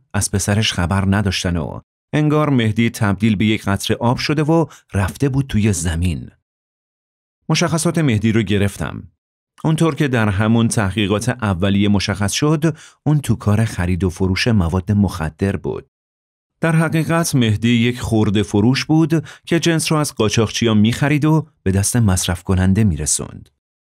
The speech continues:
وقتی این حقیقت فاش شد، فرضیه‌های متعددی پیش رومون قرار گرفت. این احتمال وجود داشت که اون به جرم حمل مواد مخدر دستگیر شده باشه.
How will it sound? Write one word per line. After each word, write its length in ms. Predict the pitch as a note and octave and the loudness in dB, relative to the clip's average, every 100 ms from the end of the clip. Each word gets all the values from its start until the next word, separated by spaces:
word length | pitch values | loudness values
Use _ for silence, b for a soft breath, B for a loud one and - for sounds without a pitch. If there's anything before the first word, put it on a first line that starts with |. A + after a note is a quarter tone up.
| _ _ _ _ _ - | _ _ _ _ _ -4
وقتی 280 | A2 G#2+ A#2+ | -2 0 0
این 140 | A#2 | 4
حقیقت 480 | A2+ G#2 A2 A2+ A2 | 2 2 -2 -2 -2
فاش 260 | - A2 G#2+ | 0 0 0
شد، 460 | - D#3 D#3+ D3 _ _ - | 0 2 0 -4 _ _ -4
فرضیه‌های 600 | E3 D#3 E3 D#3+ E3 E3 | -2 0 0 2 0 2
متعددی 720 | C#3+ A2 A2+ G#2 G2+ A2+ A#2 | 2 2 2 0 0 0 0
پیش 240 | - G#2 | 0 0
رومون 400 | G#2 G2 G2+ G2 | 2 2 4 4
قرار 320 | F2+ F2 F2+ D#2+ | 2 0 0 -2
گرفت. 460 | E2+ C2+ - _ _ _ _ _ _ _ | -4 -4 -8 _ _ _ _ _ _ _
این 120 | F3 | 0
احتمال 400 | E3+ D3+ B2+ B2 | 0 2 2 2
وجود 320 | A2+ A2+ A2+ - | 2 2 0 0
داشت 240 | A2+ - | -2 0
که 80 | A2+ | 0
اون 320 | A2 A#2 A#2+ | 2 2 4
به 120 | A2 | 2
جرم 320 | F#2+ A2+ A2+ | 2 0 2
حمل 440 | A2 G#2 A2+ A#2+ G#2 | 0 2 2 4 4
مواد 360 | G2+ G2 G#2 | 2 2 0
مخدر 460 | G#2+ A2 A#2+ A#2 D3 | 0 0 -2 -2 -2
دستگیر 560 | C#3 G2+ F#2 - A2+ G#2 | -2 -2 -2 -2 -2 -2
شده 300 | - E2 D#2+ | -2 -4 -4
باشه. 420 | D#2 - B1 | -4 -6 -8